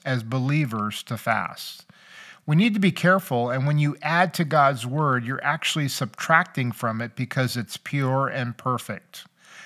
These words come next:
We have no right to put words in the mouth of God that he did not say.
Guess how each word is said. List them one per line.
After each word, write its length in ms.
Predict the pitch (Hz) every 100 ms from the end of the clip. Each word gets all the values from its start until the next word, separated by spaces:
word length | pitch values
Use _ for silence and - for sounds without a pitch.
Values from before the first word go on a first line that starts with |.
| -
We 100 | 147
have 100 | 143
no 140 | 156 165
right 340 | 151 151 135
to 100 | -
put 260 | 107 151 127
words 460 | 123 131 139 131 139
in 140 | 123
the 80 | 120
mouth 340 | 123 123 123
of 160 | 123 113
God 320 | 120 117 101
that 140 | 110
he 120 | 120 120
did 200 | 117 110
not 240 | 104 104
say. 460 | - 110 101 -